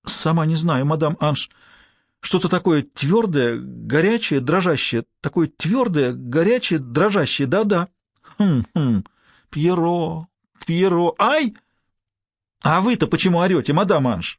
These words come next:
Пугаете меня». «Всё так и есть, Жюльетта.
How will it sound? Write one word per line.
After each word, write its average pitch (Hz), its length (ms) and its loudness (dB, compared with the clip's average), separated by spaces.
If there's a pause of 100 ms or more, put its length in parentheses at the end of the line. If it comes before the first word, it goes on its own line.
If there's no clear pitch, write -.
Пугаете 180 480 0
меня». 113 260 0 (760)
«Всё - 400 -4
так 190 340 -4
и 202 60 0
есть, 143 280 0
Жюльетта. 135 540 -2